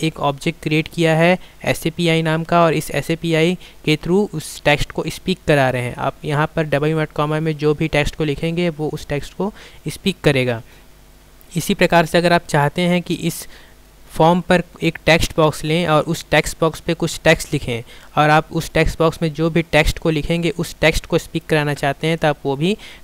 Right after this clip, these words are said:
करा सकते हैं। जैसे यहाँ पर मैंने एक टेक्स्ट बॉक्स ले लिया है, then अब हम क्या करेंगे कि इस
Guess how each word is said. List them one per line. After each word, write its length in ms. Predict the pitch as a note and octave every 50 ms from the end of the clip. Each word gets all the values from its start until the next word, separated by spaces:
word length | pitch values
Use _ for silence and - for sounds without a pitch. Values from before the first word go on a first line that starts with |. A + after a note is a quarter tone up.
| -
करा 160 | D#3 D3+ D3 C#3+
सकते 280 | - - - - - C3+
हैं। 60 | C3+
जैसे 240 | C3 C3 - - E3+
यहाँ 140 | D#3 D#3+ -
पर 80 | E3+ E3
मैंने 240 | E3 D#3 D#3 D#3+ D#3+
एक 80 | - -
टेक्स्ट 260 | D3 D3 D3 - -
बॉक्स 220 | D#3+ D#3+ D3+ - -
ले 100 | D#3 D#3
लिया 220 | D#3 D#3 D#3 D#3
है, 200 | D#3 E3 E3+ F3+ - - - - - - - D3
then 200 | D#3 E3 F3 - - - - - -
अब 180 | D3+ E3 D#3+ D3+
हम 120 | E3+ C3
क्या 220 | - - E3 E3 D#3+
करेंगे 380 | - D#3+ D#3+ D#3+ D#3+ E3 D#3+
कि 140 | - E3+ D#3+
इस 280 | - D3 D#3 D#3 -